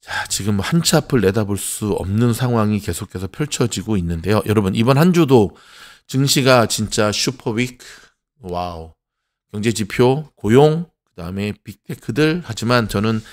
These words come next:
가장 강력한 키워드는 대선이라고 생각을 합니다. 여러분, 대선의 움직임에 따라, 어, 시장도 좌지우지 되니까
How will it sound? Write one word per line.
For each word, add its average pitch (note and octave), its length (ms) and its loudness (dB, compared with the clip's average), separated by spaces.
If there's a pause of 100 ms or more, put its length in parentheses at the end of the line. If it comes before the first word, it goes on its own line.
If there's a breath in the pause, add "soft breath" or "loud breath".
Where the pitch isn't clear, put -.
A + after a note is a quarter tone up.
(160 loud breath)
가장 D#3+ 360 2
강력한 A#2+ 500 0
키워드는 G2+ 560 -4 (320)
대선이라고 G2+ 480 0
생각을 E2+ 400 -8
합니다. F#2 360 -8 (380)
여러분, F2+ 280 -4 (340)
대선의 C3+ 340 2
움직임에 B2+ 440 2
따라, G2+ 420 -2 (280)
어, E2 200 -14
시장도 G#2+ 460 -2
좌지우지 G2 580 -2
되니까 A2+ 640 0